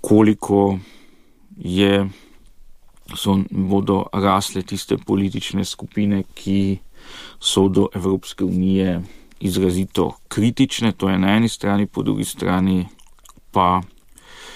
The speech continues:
tiste skupine, ki jih nekoliko nenatančno včasih označujemo kot populistične, verjetno tako desne kot leve. In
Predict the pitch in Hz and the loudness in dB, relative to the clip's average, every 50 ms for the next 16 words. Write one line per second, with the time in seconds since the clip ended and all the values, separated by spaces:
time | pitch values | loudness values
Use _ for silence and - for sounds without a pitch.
0 | - - - - - - - - - - - - 107 95 - 104 - - - - | -20 -20 -20 -20 -20 -20 -20 -20 -20 -12 -4 -2 0 2 2 0 0 -2 -6 -4
1 | - - 95 95 98 95 - - - 92 92 90 98 92 95 92 - - - - | 0 2 4 4 4 2 0 -2 -2 -2 0 0 2 0 0 0 -2 -10 -14 -16
2 | - - - - - - - - 85 85 - 92 85 85 85 - - 87 95 98 | -16 -16 -18 -18 -20 -14 -8 -6 -6 -2 0 0 0 0 0 0 2 2 4 4
3 | 95 92 90 - 92 87 90 92 90 - - - 50 50 - - - - - - | 2 2 0 0 0 0 0 0 -4 -6 -6 -6 -6 -6 -6 -8 -12 -16 -20 -16
4 | - - - - - - - - - - 80 85 - - - - 92 90 90 85 | -10 -8 -8 -6 -6 -8 -8 -6 -6 -6 -4 -4 -6 -6 -6 -4 0 0 0 0
5 | 82 85 87 78 - - - - 80 80 - - - - - - - - - - | 0 -2 -2 -4 -6 -8 -6 -4 -2 -2 -4 -6 -14 -18 -18 -18 -18 -16 -16 -18
6 | - - - - 101 90 - - 101 98 113 120 113 - - 117 - - 117 110 | -18 -12 -4 -2 -2 -2 2 2 2 4 4 2 2 0 -4 -4 -2 0 2 2
7 | 107 104 101 95 - - - - - _ - - - - - - - - - _ | 2 2 2 -2 -4 -12 -20 -20 -20 _ -20 -20 -20 -20 -20 -20 -20 -20 -20 _
8 | _ _ - - 92 98 95 101 101 - - 98 - - 98 - - 107 104 101 | _ _ -8 -2 0 2 2 2 2 0 -4 -6 -4 -6 -6 -2 0 2 2 2
9 | 101 - - - - - - 98 92 90 104 104 95 - - - 95 92 90 87 | 0 -2 -10 -20 -18 -14 -10 -4 2 2 4 4 2 -2 -4 -4 -4 -4 -4 -6
10 | - - - _ - - - 98 - - - - - - 98 101 110 117 120 120 | -8 -18 -20 _ -12 -4 -4 -4 -4 -4 -8 -14 -6 -2 2 4 4 4 4 4
11 | 120 110 107 107 107 - - _ _ _ _ _ - - - - - - - - | 2 0 0 -2 -6 -8 -16 _ _ _ _ _ -20 -20 -20 -20 -20 -20 -20 -20
12 | - - _ - - 113 107 104 98 95 | -20 -20 _ -4 0 2 2 2 2 0